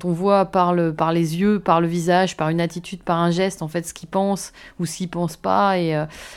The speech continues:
et qui s'expriment comme ça par, par des non-dits. Je trouve que ça, ça a une certaine noblesse et c'est ce que je voulais, j'ai voulu faire un peu ressortir, euh, dans le roman, perso-,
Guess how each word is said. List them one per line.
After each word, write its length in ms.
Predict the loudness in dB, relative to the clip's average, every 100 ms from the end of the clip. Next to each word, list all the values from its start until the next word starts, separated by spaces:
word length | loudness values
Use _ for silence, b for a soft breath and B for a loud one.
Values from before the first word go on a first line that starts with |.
| B -8
et 60 |
qui 140 | -6 -4
s'expriment 500 | -4 -4 0 0 2
comme 160 | -2
ça 180 | 0 -2
par, 400 | 0 0 0 0
par 180 | 0 0
des 120 | 0
non-dits. 400 | 2 0 -2 -8
Je 120 | -12
trouve 180 | -14 -14
que 40 |
ça, 220 | -6 -6 -4
ça 160 | -4
a 20 |
une 120 | -4 -2
certaine 380 | -4 -4 -2
noblesse 540 | 0 0 2 2 0 -8
et 60 |
c'est 180 | -10 -10
ce 80 | -10
que 120 | -8
je 60 | -8
voulais, 440 | -4 -4 -2 -4
j'ai 120 | -6
voulu 180 | -8 -8
faire 200 | -8 -6
un 80 | -6
peu 140 | -4
ressortir, 640 | -8 -6 -10 -14 -10 -8 -6
euh, 180 | -6 -6
dans 160 | -2
le 60 | -2
roman, 380 | -2 -2 -2 -6
perso-, 340 | -10 -10 -12